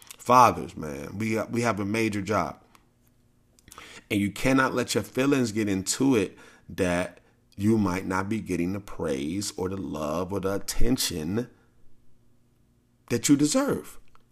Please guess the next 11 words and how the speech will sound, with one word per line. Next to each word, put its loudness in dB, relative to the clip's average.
Instead, 4
you 2
have 12
to 2
find 2
other -4
things 2
to -2
fill -2
you 0
up. -6